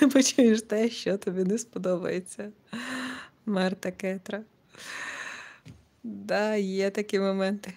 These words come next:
Слухайте, як сяє манікюр, я тільки зараз побачила. В житті воно не так дико сяє.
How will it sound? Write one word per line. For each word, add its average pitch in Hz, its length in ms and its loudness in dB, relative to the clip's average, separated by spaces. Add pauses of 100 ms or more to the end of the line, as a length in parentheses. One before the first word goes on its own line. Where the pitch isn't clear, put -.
Слухайте, - 540 -6
як 208 260 -4
сяє 190 340 0
манікюр, 175 500 -2
я 180 100 -2
тільки - 260 -8
зараз 175 280 -4
побачила. 175 640 -10 (960)
В 175 200 2
житті 208 340 2
воно 226 260 4
не 226 120 6
так 180 240 0
дико 170 300 -4
сяє. 175 440 -4